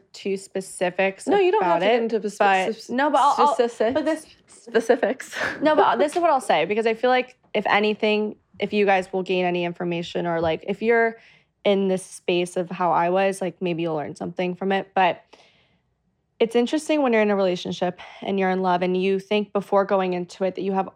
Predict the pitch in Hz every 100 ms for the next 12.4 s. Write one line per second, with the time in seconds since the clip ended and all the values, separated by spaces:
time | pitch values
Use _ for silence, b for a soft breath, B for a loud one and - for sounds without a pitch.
0 | _ 190 190 196 190 - 185 180 - 185
1 | 185 - 185 185 180 - 185 185 190 190
2 | 185 190 196 175 185 196 196 196 185 _
3 | 202 208 220 214 214 208 202 180 190 190
4 | 190 190 196 196 208 196 190 202 190 185
5 | 196 190 185 180 - 214 190 196 214 208
6 | 196 190 190 180 202 196 196 190 170 185
7 | 180 180 190 - 190 - - 196 185 -
8 | 202 196 190 190 175 - 208 196 - 220
9 | 220 202 196 180 _ _ _ _ _ _
10 | - 190 180 180 170 180 165 156 165 147
11 | - - - 180 240 240 220 - 254 247
12 | - 240 247